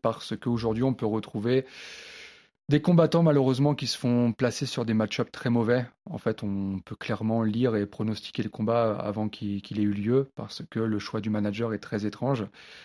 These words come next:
Parfois, il y a beaucoup de conflits d'intérêts. Parfois, les combattants se font placer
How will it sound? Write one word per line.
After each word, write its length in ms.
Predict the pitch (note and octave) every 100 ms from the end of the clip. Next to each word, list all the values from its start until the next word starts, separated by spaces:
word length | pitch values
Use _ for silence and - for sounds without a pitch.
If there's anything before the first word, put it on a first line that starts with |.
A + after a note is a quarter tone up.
| - _ _
Parfois, 300 | - G2 B2
il 40 | B2+
y 40 |
a 20 |
beaucoup 240 | A2 A2+ B2+
de 60 |
conflits 260 | - B2 B2
d'intérêts. 580 | A#2+ G#2+ A#2 A#2 C3 C3
Parfois, 560 | A#2 - - A2+ A#2
les 120 | A2+ G#2+
combattants 540 | - G#2+ A2 - A#2+
se 160 | A#2+ G#2+
font 220 | - A2
placer 580 | - A#2 A2+ - B2+